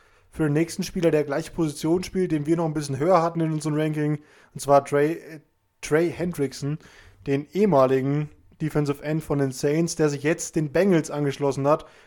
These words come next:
und also noch einem Team im Umbruch und noch ein bisschen mehr Geld verdient, nämlich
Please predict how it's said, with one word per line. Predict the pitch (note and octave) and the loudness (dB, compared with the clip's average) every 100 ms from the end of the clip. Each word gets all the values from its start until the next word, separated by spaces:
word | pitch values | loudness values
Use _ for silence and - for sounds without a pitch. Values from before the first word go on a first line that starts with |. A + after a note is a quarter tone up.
| _ | _
und | D3+ | -4
also | D3+ D#3+ | 0 2
noch | D#3 F#3 F#3 | 2 2 2
einem | D#3+ D3+ | 0 0
Team | E3 D#3 | -2 -4
im | D3 | -4
Umbruch | F#3 F3 D3 D#3 - | -4 -4 -2 -2 -2
und | D3 | -4
noch | C#3 D3+ | -2 -2
ein | D3+ | -4
bisschen | D3 D3 | -4 -2
mehr | D3+ D#3+ | -2 0
Geld | C#3+ C3+ | 0 -2
verdient, | C3+ B2+ D3 | -4 -4 -4
nämlich | C#3 C3+ C#3 - | -2 -2 -4 -8